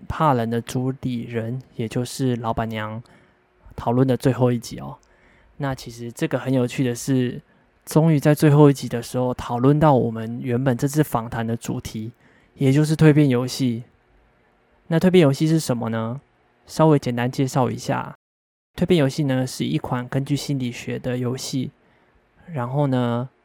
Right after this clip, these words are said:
你会一开始设定一个主题去玩这个游戏，可能是你的工作啊、你的对象啊等等的。那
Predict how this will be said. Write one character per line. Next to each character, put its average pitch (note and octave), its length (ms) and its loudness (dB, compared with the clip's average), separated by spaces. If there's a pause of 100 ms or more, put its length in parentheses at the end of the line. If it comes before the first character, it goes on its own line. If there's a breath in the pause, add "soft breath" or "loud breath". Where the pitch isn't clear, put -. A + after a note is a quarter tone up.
(360)
你 B2 100 -4
会 B2+ 360 -2
一 D#3 60 -4
开 D3 180 2
始 C3+ 200 -6
设 D#3 240 0
定 C#3 400 -4
一 D3+ 80 -4
个 C#3+ 120 2
主 C3 220 -10
题 - 220 -10
去 - 160 -2
玩 C3+ 200 -4
这 C#3+ 120 -4
个 C3 80 -4
游 - 160 -8
戏， - 320 -10 (600 soft breath)
可 - 120 -6
能 A#2+ 120 -2
是 D#3 140 -4
你 B2 100 -2
的 B2 80 -4
工 E3+ 240 0
作 F3+ 200 4
啊、 D#3 180 4
你 C3+ 80 -2
的 B2+ 80 -2
对 D3+ 220 2
象 C#3 200 -4
啊 A#2+ 120 -6
等 B2 240 -6
等 G#2+ 180 -6
的。 - 220 -14 (720)
那 A#2 760 -4